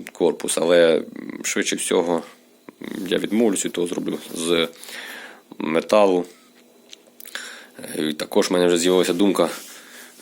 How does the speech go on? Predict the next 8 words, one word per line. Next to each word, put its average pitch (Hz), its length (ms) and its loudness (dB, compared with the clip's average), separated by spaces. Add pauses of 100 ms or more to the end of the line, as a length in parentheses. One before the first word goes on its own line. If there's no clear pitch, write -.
(120)
е, 82 420 0 (1900)
пізніше 101 480 2
це, 87 140 -2
звісно, 85 360 0
але, 87 240 6
можливо, 90 380 4
колись 87 240 4
зроблю. 82 320 0